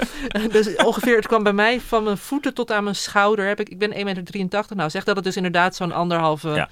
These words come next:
Speaker 2: inderdaad.
Speaker 1: meter was. Ehm, en wat wel interessant was, en ik heb dat nog op de foto's bekeken, er was ook een, eh, want hij was nog, dus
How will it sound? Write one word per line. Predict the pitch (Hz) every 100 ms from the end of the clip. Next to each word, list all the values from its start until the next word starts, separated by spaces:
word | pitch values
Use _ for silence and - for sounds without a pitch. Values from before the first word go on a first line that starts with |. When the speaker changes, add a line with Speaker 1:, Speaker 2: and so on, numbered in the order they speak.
| -
Speaker 2:
inderdaad. | - 165
Speaker 1:
meter | 156 151 156
was. | 147 180 240 - - - - - -
Ehm, | 170 185 190 185 185 180 175 160 147 - _ _ _ -
en | -
wat | 226 240
wel | 240
interessant | 190 208 - 330 269
was, | 160 170 214
en | - 202 190 _ _ _
ik | -
heb | 208
dat | 220
nog | 208
op | 202
de | -
foto's | - 247 320 302
bekeken, | 220 220 226 226 233
er | 220
was | 220
ook | 208 208
een, | 185 - _ _ _
eh, | - 180 185
want | 214
hij | 226
was | 226
nog, | 226 240
dus | 185 226